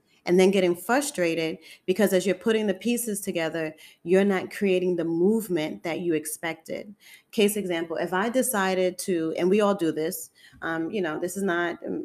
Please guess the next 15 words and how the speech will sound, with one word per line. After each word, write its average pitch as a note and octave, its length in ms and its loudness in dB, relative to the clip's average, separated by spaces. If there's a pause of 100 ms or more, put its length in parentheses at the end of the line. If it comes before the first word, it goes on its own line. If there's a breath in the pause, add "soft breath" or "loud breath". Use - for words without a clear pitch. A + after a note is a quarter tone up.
(120)
you F#3+ 140 -2
know, D#3 180 -4
we, E3 200 -2
we've F3 200 0
all F3 160 2
been F3+ 220 2
someplace. E3+ 500 -2
Let's F3 160 0
say F3+ 100 2
you F3+ 160 0
decided, E3+ 420 -2
well, D#3+ 280 -2
when D#3+ 160 0
you're D#3+ 140 0
in D#3+ 340 0